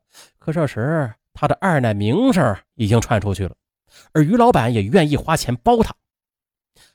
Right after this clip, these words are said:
百口难辩的他，干脆的就一边上班，一边做起了二奶。又到了二零零八年的年底，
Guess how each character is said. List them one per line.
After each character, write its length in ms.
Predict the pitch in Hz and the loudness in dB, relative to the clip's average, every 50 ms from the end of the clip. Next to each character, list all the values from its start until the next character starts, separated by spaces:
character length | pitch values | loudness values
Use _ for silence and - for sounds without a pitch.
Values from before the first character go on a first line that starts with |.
| _ _ _ | _ _ _
百 200 | 180 202 254 302 | 2 2 2 2
口 160 | - 226 180 147 | 4 2 2 4
难 220 | 131 135 185 220 | 4 2 2 2
辩 120 | 214 233 | 4 4
的 80 | 170 131 | 4 4
他， 340 | 120 135 160 165 135 - - _ _ _ | 2 0 -2 -2 -4 -6 -12 _ _ _
干 180 | 127 123 120 | -2 -2 0
脆 140 | 113 - 135 | 0 0 0
的 100 | 113 110 | 0 0
就 200 | 107 117 110 110 | 0 0 0 0
一 100 | 110 110 | -2 -2
边 160 | 104 117 110 | -2 -2 -2
上 260 | - 143 113 95 92 | -2 -2 -4 -6 -2
班， 260 | 90 - 175 208 - - _ _ _ _ | 0 2 2 2 0 -4 _ _ _ _
一 100 | - 113 | -6 -2
边 300 | 107 104 107 113 117 101 - _ _ _ _ _ _ _ _ _ | 0 0 0 0 -2 -6 -10 _ _ _ _ _ _ _ _ _
做 240 | - 127 123 98 | -2 0 0 0
起 140 | - - 107 | 0 -2 -4
了 80 | 95 95 | -6 -4
二 200 | - 107 104 92 | -2 -2 -2 -2
奶。 240 | 92 90 - - _ _ _ _ _ _ _ _ _ _ _ _ _ _ _ _ _ _ _ _ _ _ _ _ _ _ _ _ _ _ _ | -4 -8 -14 -16 _ _ _ _ _ _ _ _ _ _ _ _ _ _ _ _ _ _ _ _ _ _ _ _ _ _ _ _ _ _ _
又 240 | - 294 277 247 | 2 4 4 6
到 160 | 214 220 202 185 | 6 6 4 4
了 360 | 180 175 170 151 - - _ _ _ | 4 4 2 0 -2 -8 _ _ _
二 180 | - 196 170 | 0 0 2
零 160 | 147 143 156 151 | 4 4 4 4
零 120 | 139 156 | 2 2
八 140 | 156 156 160 | 2 2 2
年 120 | 151 135 131 | 2 2 2
的 80 | 131 | 2
年 300 | 120 110 101 95 117 165 | 2 2 2 0 0 0
底， 320 | 147 101 90 98 135 - | 0 -2 -4 -6 -6 -8